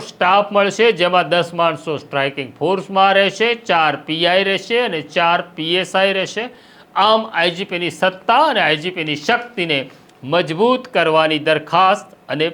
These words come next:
પ્રક્રિયા હવે શરૂ થઈ છે. બહુ જલ્દી ગુજરાતના નવ આઈ જી પી રેન્જને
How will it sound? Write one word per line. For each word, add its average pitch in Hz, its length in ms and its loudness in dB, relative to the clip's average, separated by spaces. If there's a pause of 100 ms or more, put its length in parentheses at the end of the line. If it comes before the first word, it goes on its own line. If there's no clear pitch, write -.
(760)
પ્રક્રિયા 156 580 0 (320)
હવે 185 240 2
શરૂ 226 320 2
થઈ 175 180 2
છે. 240 180 0 (140)
બહુ 247 80 4 (120)
જલ્દી 170 440 0 (300)
ગુજરાતના 190 720 2
નવ 196 280 4
આઈ 160 260 0
જી 170 120 -6
પી 156 180 -4
રેન્જને 156 500 0